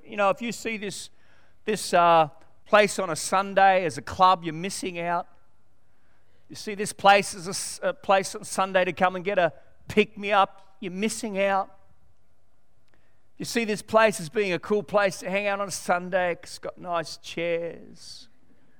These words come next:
cool stage.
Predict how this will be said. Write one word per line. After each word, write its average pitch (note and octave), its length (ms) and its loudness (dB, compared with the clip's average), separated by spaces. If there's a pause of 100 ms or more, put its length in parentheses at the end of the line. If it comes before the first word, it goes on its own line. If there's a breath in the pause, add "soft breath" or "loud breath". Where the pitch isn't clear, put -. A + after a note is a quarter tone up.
(2000)
cool F3 280 -6
stage. E3+ 880 -2